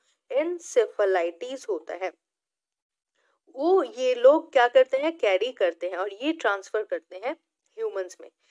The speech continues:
नेक्स्ट है हमारा फीमेल एनोफिलीज। तो ये वो मॉस्किटो है जो कि क्या करता है, जो कैरी करता है मलेरिया वाले प्रोटोजोआन्स को यानी प्लाज्मोडियम को। ये सिर्फ फीमेल एनोफिलीज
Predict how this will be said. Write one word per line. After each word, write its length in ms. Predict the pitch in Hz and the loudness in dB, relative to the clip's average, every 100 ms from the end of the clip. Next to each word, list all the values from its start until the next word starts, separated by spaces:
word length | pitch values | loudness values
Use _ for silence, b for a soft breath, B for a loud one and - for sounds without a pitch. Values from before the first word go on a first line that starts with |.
| _ _ | _ _
नेक्स्ट 300 | 269 370 - | -8 -8 -6
है 60 | 294 | -6
हमारा 360 | 262 233 233 262 | -4 -2 -2 -4
फीमेल 460 | - 208 208 233 - | -8 -8 -4 -4 -4
एनोफिलीज। 560 | 196 185 185 175 185 _ | -6 -6 -8 -10 -14 _
तो 80 | 226 | -14
ये 240 | 220 330 349 | 0 2 2
वो 180 | 247 285 214 | 2 -2 -2
मॉस्किटो 680 | 202 - - 254 262 285 | -8 -10 -18 -18 -8 -6
है 200 | 226 185 196 b b - | -4 -6 -10 b b -8
जो 120 | 302 | -6
कि 140 | 330 330 | -2 0
क्या 200 | 302 269 | 2 2
करता 300 | 277 226 220 | 2 -2 -2
है, 120 | 247 | -2
जो 160 | 254 247 | 0 -2
कैरी 380 | - 190 196 277 | 0 -2 -2 -4
करता 340 | 247 180 - 190 | -2 -4 -4 -6
है 140 | 240 254 - | -4 -4 -8
मलेरिया 580 | 196 190 196 190 208 247 214 | -6 -4 -6 -2 -2 0 -2
वाले 340 | 180 160 190 285 | -6 -2 0 0
प्रोटोजोआन्स 680 | - 196 185 185 180 175 180 | -2 -10 -6 -6 -6 -6 -8
को 120 | - 254 | -12 -12
यानी 340 | 196 175 247 330 _ | -12 -10 -10 -10 _
प्लाज्मोडियम 760 | 190 185 - 208 214 196 160 165 | -8 -8 -12 -14 -10 -8 -10 -12
को। 160 | - _ B B B B 254 | -20 _ B B B B -2
ये 120 | 381 | 0
सिर्फ 300 | 381 381 277 | 2 0 -2
फीमेल 460 | 233 285 294 381 370 | -14 -10 -4 0 0
एनोफिलीज 600 | 247 269 269 240 277 | 0 0 -2 -6 -8